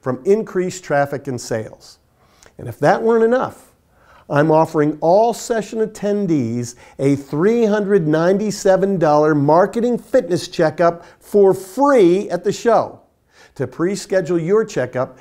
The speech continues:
shoot me an email at mail at ascendmarketing dot com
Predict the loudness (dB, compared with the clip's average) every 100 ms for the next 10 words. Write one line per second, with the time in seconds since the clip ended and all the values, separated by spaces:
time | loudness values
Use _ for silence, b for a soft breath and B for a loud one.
0 | _ -8 -6 -4 -2 0 0 0 0 0
1 | -2 -4 -2 2 4 2 0 -4 -4 -2
2 | -2 -2 -10 -10 -4 0 2 0 -2 -4
3 | -2 0 0 -2 -4 -4 -2 -2 -4 -10
4 | -10 -10 -12